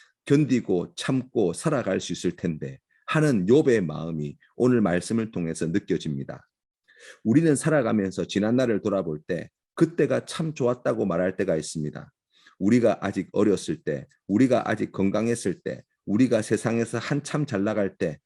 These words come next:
하는 일마다 잘 되고 뜻하는 대로 다 이루어졌을 때, 그때로 다시 돌아갈 수만 있다면 얼마나 좋을까 생각할 때가 있습니다. 그러나 오늘 욥은 우리의 인생을 가장 빛날 때, 우리의 인생에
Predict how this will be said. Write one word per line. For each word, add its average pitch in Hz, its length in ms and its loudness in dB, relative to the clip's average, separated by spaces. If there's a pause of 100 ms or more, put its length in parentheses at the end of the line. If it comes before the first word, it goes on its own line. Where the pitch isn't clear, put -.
(240)
하는 147 360 2
일마다 113 420 2
잘 87 240 -4
되고 104 380 -2
뜻하는 151 420 0
대로 110 260 0
다 120 200 -4
이루어졌을 120 680 0
때, - 220 0 (440)
그때로 180 440 4
다시 117 300 -2
돌아갈 104 360 0
수만 82 300 -4
있다면 76 460 -8 (180)
얼마나 139 540 2
좋을까 78 560 -4 (120)
생각할 127 600 -2
때가 95 180 -2
있습니다. 71 560 -8 (560)
그러나 147 460 2
오늘 120 320 4
욥은 92 400 2 (240)
우리의 139 500 4
인생을 113 480 -2
가장 147 560 -4
빛날 139 480 0
때, 76 240 -2 (420)
우리의 139 460 6
인생에 117 480 0